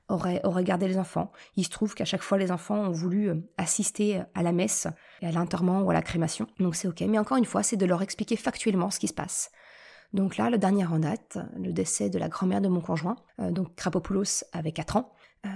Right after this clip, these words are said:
on lui expliquait qu'effectivement, le corps de mamie était dans le cercueil,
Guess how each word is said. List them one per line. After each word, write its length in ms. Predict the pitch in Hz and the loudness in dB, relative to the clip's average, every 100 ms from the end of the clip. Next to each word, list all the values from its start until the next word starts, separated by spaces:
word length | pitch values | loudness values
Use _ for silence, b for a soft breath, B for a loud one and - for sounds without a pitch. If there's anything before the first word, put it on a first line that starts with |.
| 190 | -2
on 60 | 208 | 2
lui 100 | 180 | 2
expliquait 460 | 160 - 170 208 | 0 -4 -2 -2
qu'effectivement, 760 | 247 190 170 - 185 170 220 254 | -2 -4 -4 -4 -2 0 0 -2
le 180 | 180 165 | -2 -2
corps 300 | - 208 226 | 0 0 2
de 100 | 196 | 2
mamie 500 | 185 165 175 247 233 | 4 4 4 4 0
était 400 | - - 208 208 | -2 -4 -4 -2
dans 240 | 165 175 | 0 2
le 100 | 226 | 2
cercueil, 680 | 240 240 - - 160 196 | 2 0 -2 0 2 2